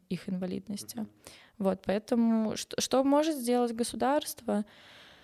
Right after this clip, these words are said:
Speaker 1: А, ну, здесь сложно, потому что мы понимаем, что, ну, государство — это как бы не один человек, который всё решает, да, мы понимаем, что это огромные системы взаимосвязанных разных институций, но если там, не знаю, говорить про городскую среду, то, конечно,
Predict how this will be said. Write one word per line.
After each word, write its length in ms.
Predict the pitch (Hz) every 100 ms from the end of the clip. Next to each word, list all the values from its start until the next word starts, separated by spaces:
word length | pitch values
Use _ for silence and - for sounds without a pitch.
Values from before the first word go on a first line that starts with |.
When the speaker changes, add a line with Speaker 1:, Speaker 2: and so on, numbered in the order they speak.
| - _ -
Speaker 1:
А, 340 | 214 214 214
ну, 100 | 214
здесь 240 | 226 277 -
сложно, 400 | - 320 403 240
потому 260 | - 208
что 140 | 214 220
мы 100 | 214
понимаем, 360 | 208 208 302
что, 380 | 262 - 208 220
ну, 260 | 233 208 190
государство — 500 | - 185 220 - -
это 140 | 190 -
как 120 | 190
бы 100 | 185
не 300 | 190 - 190
один 240 | 196 214
человек, 340 | 208 - 185 311
который 220 | - 190
всё 180 | 190 202
решает, 420 | 190 - 185 170
да, 180 | 170 196
мы 120 | 220
понимаем, 240 | 196 208 214
что 120 | -
это 100 | 175
огромные 340 | 185 202 190
системы 720 | - - - 185 185 180 175 180
взаимосвязанных 880 | 180 180 180 - 185 190 185 180
разных 400 | - 185 202 170
институций, 720 | 185 - 196 - 415 - 247 233 - - -
но 100 | 202
если 220 | 220 202
там, 180 | 185 185
не 80 |
знаю, 180 | 185 196
говорить 260 | 196 196 202
про 240 | - 190
городскую 400 | 190 208 202 -
среду, 280 | 330 220 190
то, 120 | 185
конечно, 540 | 240 - 190 226 -